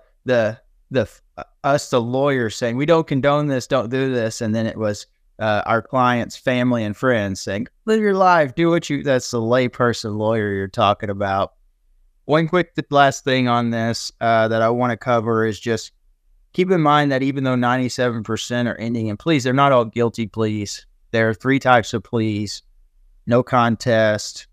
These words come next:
guilty, not guilty. Uh, those are your three typical pleas. There are actually a few others that I don't wanna even start to get into, but those are your three typical pleas. And, uh,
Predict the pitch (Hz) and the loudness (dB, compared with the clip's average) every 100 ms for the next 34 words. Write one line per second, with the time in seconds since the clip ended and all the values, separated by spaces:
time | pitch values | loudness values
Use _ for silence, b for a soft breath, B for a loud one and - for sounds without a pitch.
0 | _ 123 120 - 110 110 101 95 107 101 | _ 0 0 2 0 2 0 0 0 0
1 | 98 101 98 95 _ - _ - 92 101 | 0 -2 -2 -4 _ -20 _ -6 0 2
2 | 110 113 104 98 104 104 104 - 131 104 | 2 2 0 -2 -2 0 -2 -2 -2 -2
3 | 98 90 101 95 92 110 107 - 98 92 | -4 -4 -2 -2 2 2 2 0 -4 -6
4 | 98 92 107 - 95 - 95 95 95 95 | -6 -4 -4 -2 -4 0 0 0 0 -2
5 | 104 92 87 117 - 104 92 90 98 110 | -2 -4 -4 -8 -6 -4 -2 -4 -2 0
6 | 90 - 95 110 104 110 101 90 113 117 | 0 -2 -2 0 -2 -2 -2 -2 0 0
7 | 117 107 - 107 - 107 - - - 104 | 2 0 0 -2 -2 -6 -6 -16 -8 -4
8 | 98 95 - _ _ _ _ _ _ 113 | -2 -4 -10 _ _ _ _ _ _ -2
9 | 113 110 107 104 104 104 101 | 0 2 0 0 0 0 0